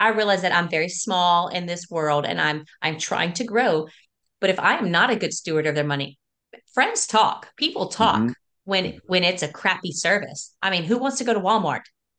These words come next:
Speaker 1: Nobody, because it's terrible. I want to be a good steward. I want a good reputation. I want people to say, "Hey, Hannah Bursager is killing it. You really should go talk to her." I want that. And I want you to make your money. And I want everybody,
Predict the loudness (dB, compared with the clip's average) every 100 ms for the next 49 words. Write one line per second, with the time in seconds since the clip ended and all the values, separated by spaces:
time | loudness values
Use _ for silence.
0 | _ 0 2 2 -4 -6 -6 -4 -4 -4
1 | -10 -4 -2 0 0 -4 -8 -12 -20 -20
2 | _ _ _ _ _ -2 4 4 2 -2
3 | -2 -4 -4 -4 -4 -2 -2 -2 -4 -2
4 | -2 0 -2 -4 -4 -2 -2 -6 -6 -4
5 | -2 -2 -2 0 0 -2 -4 -6 -8 -2
6 | 0 0 0 0 -2 0 -2 0 0 2
7 | 0 -4 -8 -8 -2 0 2 0 -2 -8
8 | _ _ -2 0 4 4 2 -2 0 0
9 | 0 0 0 -4 -6 -6 -8 _ _ -2
10 | -2 -4 -8 -10 -10 -6 0 2 2 0
11 | 0 2 2 0 0 0 -2 -2 0 0
12 | 0 0 2 0 -2 -6